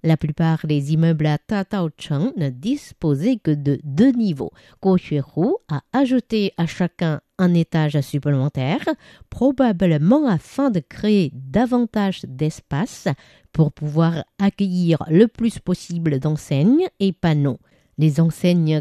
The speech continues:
quasiment toutes rectangulaires et horizontales, ont une place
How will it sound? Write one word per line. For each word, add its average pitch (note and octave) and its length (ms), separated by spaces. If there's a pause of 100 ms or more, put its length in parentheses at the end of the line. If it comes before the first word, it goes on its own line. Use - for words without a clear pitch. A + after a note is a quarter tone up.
(120)
quasiment A3+ 640
toutes - 440
rectangulaires G3+ 1120 (180)
et F#3 260
horizontales, G#3+ 1040 (160)
ont B3+ 140
une B3 200
place A3 340